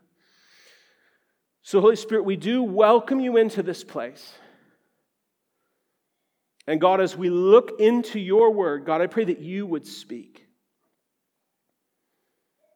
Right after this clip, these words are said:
God, that something from eternity would be deposited into us today. Would you fill me with your presence?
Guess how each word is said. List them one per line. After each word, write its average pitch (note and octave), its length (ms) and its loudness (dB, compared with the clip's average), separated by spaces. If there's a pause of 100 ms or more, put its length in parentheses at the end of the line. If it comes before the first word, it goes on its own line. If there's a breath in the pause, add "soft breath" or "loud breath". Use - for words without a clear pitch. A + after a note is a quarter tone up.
(720)
God, E3+ 180 0
that F#3 140 -2
something C4 580 2
from A3+ 240 0
eternity G#3+ 600 -2
would E3+ 180 0
be E3 100 -2
deposited G3+ 840 -4
into F3 340 -6
us D#3+ 240 -6
today. D3+ 380 -6
Would D3+ 180 -8
you F3+ 140 -14
fill - 440 2
me C4+ 120 -4
with B3+ 180 -8
your F#3+ 100 -6
presence? - 440 -18